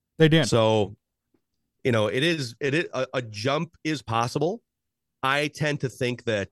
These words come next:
Speaker 2: the second year is gonna be, and then you're gonna have Darisaw, the left tackle, going into his third season. You're gonna have Jefferson officially in his prime. And,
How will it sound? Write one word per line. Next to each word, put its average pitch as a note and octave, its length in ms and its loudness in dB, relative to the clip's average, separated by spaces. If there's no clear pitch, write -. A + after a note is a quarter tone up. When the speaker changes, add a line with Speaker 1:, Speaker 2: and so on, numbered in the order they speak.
Speaker 2:
the A2+ 140 -6
second - 480 -2
year A#2 540 0
is A2 200 -2
gonna A2 200 2
be, A2 480 0
and C3 140 0
then C3+ 100 -2
you're B2+ 80 -4
gonna A#2 140 -2
have G2+ 160 -6
Darisaw, A#2 640 -4
the G#2 80 -6
left G2 240 -10
tackle, G#2 320 -4
going G#2 240 -2
into F#2+ 160 -2
his F#2 200 -8
third G#2+ 220 -4
season. G2 640 -4
You're G2 200 -2
gonna F#2+ 140 0
have F2 180 -4
Jefferson G2 920 -4
officially G#2 560 0
in G2+ 60 2
his G2 140 -2
prime. F#2 540 -2
And, D#2+ 180 -8